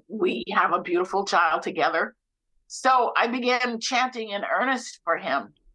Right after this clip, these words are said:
Well, within, um, a few months,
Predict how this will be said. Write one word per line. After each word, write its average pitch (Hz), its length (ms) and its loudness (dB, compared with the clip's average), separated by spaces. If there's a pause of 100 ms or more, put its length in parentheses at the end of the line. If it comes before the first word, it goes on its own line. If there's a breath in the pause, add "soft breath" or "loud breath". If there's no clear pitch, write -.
(400)
Well, 226 540 2 (460)
within, 240 760 0 (200)
um, 202 440 0 (140)
a 214 100 2 (320)
few 233 480 -6
months, 185 840 -2